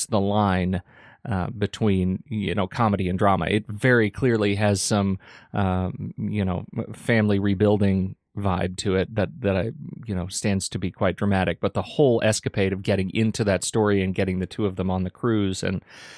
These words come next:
uh, you know, I think it's, uh, uh, stands also to be quite funny. I, I don't know, seeing Seth Rogen in it,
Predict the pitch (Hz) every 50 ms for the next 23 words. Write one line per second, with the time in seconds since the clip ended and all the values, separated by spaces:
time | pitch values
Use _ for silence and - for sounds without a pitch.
0 | - - - - 95 90 - - 104 104 92 92 87 90 87 - 98 - 92 90
1 | - - - - - 87 85 82 - - _ - _ - - - _ - - 98
2 | 95 92 95 - - 101 95 - - - 95 - - - 117 - - - 110 98
3 | 98 95 - - - 104 101 - 110 95 - 110 90 90 85 - - 98 90 87
4 | - - 120 113 101 95 90 - _ _ _ _ _ _ _ _ _ _ _ _
5 | _ _ _ _ _ _ _ _ _ - 123 120 123 123 123 117 - _ - -
6 | - - - 127 123 123 127 127 127 120 107 110 - - - 143 131 117 - -
7 | 127 110 - 113 113 123 127 120 113 107 101 98 101 101 95